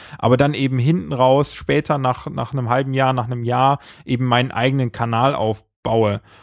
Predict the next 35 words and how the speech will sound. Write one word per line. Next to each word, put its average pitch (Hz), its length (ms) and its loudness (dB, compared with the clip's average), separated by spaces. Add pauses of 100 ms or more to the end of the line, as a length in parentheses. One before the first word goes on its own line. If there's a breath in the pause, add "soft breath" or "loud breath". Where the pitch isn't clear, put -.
und, 113 320 -8
äh, 113 160 -4
also 110 340 -4 (120)
einen 131 180 -10
eigenen 127 460 0
Online-Shop, 131 640 0 (400)
äh, 127 400 -4
für 135 220 0
die 135 200 0
eigene 120 280 0
Marke 113 340 2
dann 110 220 -2
mache. 107 280 -6
Also 117 200 0
ich 123 100 0
glaub, 147 180 0
da 147 80 2
gibt's 139 220 -2
diese 151 200 -4
zwei 139 220 0
Strategien 139 720 0 (340 loud breath)
und, 131 320 -2
äh, 123 240 0
natürlich 120 460 0
wird 131 100 -4
man 131 160 -6
nicht 135 160 -6
mit, 127 240 -2 (280 soft breath)
mit - 120 -8
irgendeiner 123 960 2
Knoblauchzehenpresse 120 1200 0 (320 soft breath)
davon 117 640 -2
leben 123 320 0
können, 113 300 -2
sondern 110 360 -2